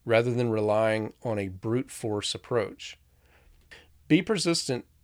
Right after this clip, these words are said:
and retest your recall of the music until it becomes second nature, and it will with time. The neuroplasticity of the brain works in your favor and becomes more capable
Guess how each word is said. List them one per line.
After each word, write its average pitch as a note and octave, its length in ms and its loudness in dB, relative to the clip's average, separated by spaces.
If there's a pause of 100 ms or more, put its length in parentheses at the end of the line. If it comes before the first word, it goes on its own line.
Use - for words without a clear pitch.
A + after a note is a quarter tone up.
(100)
and A#2+ 240 0
retest D3+ 540 0
your C3 100 0
recall A#2+ 420 2
of G#2+ 80 -2
the A2 60 -4
music D3 340 0
until C3+ 200 -2
it D#3+ 80 -4
becomes C#3+ 300 -6
second - 340 -6
nature, C#3+ 360 -4
and A2 200 -6
it C#3 80 -6
will D#3 260 0
with A#2+ 180 -4
time. - 380 -10 (1300)
The C3 100 -4
neuroplasticity F3+ 920 2
of B2 80 -2
the A#2 80 -2
brain B2 340 2
works A#2 300 -2
in B2 80 -2
your A2 100 -2
favor A2+ 480 0
and A2 160 -4
becomes A#2 440 -4
more C#3 300 -2
capable A#2 640 -4